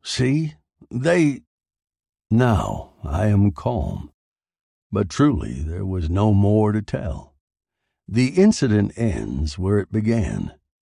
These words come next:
in darkness and in doubt. Yes, I am again in control of myself, the captain of my soul. But that is not respite.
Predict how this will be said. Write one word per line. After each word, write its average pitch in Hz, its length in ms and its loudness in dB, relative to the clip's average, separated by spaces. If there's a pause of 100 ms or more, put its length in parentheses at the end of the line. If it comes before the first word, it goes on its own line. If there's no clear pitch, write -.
(220)
in 65 220 -2
darkness 110 840 -4 (180)
and 95 500 2
in 92 320 0
doubt. - 460 -12 (1000)
Yes, 107 680 -2
I 95 320 -6
am 104 420 2
again 73 580 -4
in 76 340 -2
control 73 540 -4
of - 80 -10
myself, 55 640 -10 (520)
the 76 140 -6
captain 110 520 -2
of 107 100 0
my 104 260 2
soul. - 600 -8 (800)
But 104 140 -2
that 180 180 2
is 185 160 -2
not 120 320 0
respite. - 560 -6